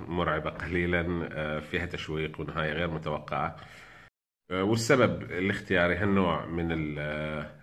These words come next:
القصص، آه، لأجل تمرير هالأفكار هو، آه،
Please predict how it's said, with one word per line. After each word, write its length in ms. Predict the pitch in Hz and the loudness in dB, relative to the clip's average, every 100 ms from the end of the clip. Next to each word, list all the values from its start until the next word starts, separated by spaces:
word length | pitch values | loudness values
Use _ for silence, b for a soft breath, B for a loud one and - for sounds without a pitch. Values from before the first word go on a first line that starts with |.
| - - | -18 -12
القصص، 840 | 85 139 135 87 - - - - - | -4 -2 0 -2 -4 -10 -12 -16 -10
آه، 320 | 80 80 80 | -6 -4 -2
لأجل 320 | 85 87 85 | 0 -2 -2
تمرير 400 | 90 85 82 87 | -2 0 0 0
هالأفكار 500 | 82 - 87 82 82 | -4 -2 -2 0 0
هو، 400 | 85 82 80 78 | -2 -2 -2 -4
آه، 380 | - 80 78 | -6 -6 -4